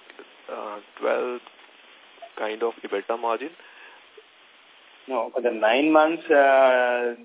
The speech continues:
Speaker 2: the margins, uh,
Speaker 1: Is
Speaker 2: talk
Speaker 1: around
Speaker 2: about for full year, for the full year, how much you say?
Speaker 1: Uh, twelve, twelve percent, twelve, thirteen.
Speaker 2: Yeah, easily, easily, because the nine months already the margins are at twelve percent.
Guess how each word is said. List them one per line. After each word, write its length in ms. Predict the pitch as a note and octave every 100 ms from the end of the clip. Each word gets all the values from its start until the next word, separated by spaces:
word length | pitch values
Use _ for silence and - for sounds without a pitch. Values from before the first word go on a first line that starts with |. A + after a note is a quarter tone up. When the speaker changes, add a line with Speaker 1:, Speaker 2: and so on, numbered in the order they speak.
| A2+
Speaker 2:
the 800 | B2 B2+ B2 A#2 A2+ A2+ A2+ G#2+ - _ _ _ _ _ _ _ -
margins, 460 | A#2+ B2 C#3 C#3+ C#3+
uh, 280 | B2+ A2+ A2+ - _ _ _ _ _ _ _ _ _ _ _ _ _ _ _ _ _ C#3+
Speaker 1:
Is 120 | C3
Speaker 2:
talk 240 | C#3 C3
Speaker 1:
around 120 | F3 -
Speaker 2:
about 40 |
for 100 | D3 -
full 100 | E3+
year, 120 | E3+ E3
for 100 | -
the 120 | C#3+
full 100 | D3+
year, 140 | D#3+ F#3
how 120 | D#3
much 160 | F3 F3+
you 80 | -
say? 160 | G3+ - _ _ _ _ -
Speaker 1:
Uh, 180 | - - -
twelve, 220 | - B2+ B2
twelve 200 | B2+ C3+
percent, 260 | C3+ - A3 - -
twelve, 160 | B2+ -
thirteen. 220 | A2 G2+
Speaker 2:
Yeah, 120 | C3 D#3
easily, 440 | D3+ C3 C#3+ C3+ A#2+
easily, 360 | A#2+ A2+ A#2+ G#2
because 240 | A#2 D3 C#3+
the 100 | C3
nine 260 | A#2+ C#3+
months 180 | E3+ E3+
already 220 | D3 D#3
the 100 | E3
margins 320 | D3+ D3 C#3+ D3+
are 80 | C3+
at 80 |
twelve 180 | B2+ A#2+
percent. 240 | A#2 -